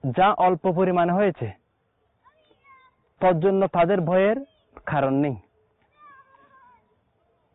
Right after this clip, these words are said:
হে সাহাবীগণ, তোমরা এখন যে অবস্থায় রয়েছ যদি তার উপর ধৈর্য ধারণ করে থাকতে পারো তাহলে তা আমার নিকট এত পছন্দনীয় রূপে বিবেচিত হবে যে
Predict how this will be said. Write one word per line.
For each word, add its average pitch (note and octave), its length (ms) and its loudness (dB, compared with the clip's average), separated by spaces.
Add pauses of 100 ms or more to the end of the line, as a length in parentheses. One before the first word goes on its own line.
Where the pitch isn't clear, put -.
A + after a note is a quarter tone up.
(320)
হে A3+ 300 2 (320)
সাহাবীগণ, A3 560 2 (920)
তোমরা D#3+ 300 0
এখন G#3+ 340 -2 (760)
যে D#3 220 0
অবস্থায় G3 520 2
রয়েছ A3 280 2 (480)
যদি E3 360 2
তার D3+ 240 0
উপর E3+ 220 -2
ধৈর্য D#3+ 400 -2
ধারণ D#3+ 520 2 (140)
করে D#3 320 -2
থাকতে D3+ 300 -6
পারো B2+ 240 -4 (1300)
তাহলে A3 380 4 (420)
তা F#3+ 220 2
আমার A3+ 200 4
নিকট F#3+ 380 0
এত E3 200 -2
পছন্দনীয় A3 640 0
রূপে F#3+ 200 0
বিবেচিত D#3+ 360 -2
হবে F3 260 -2
যে D#3+ 160 0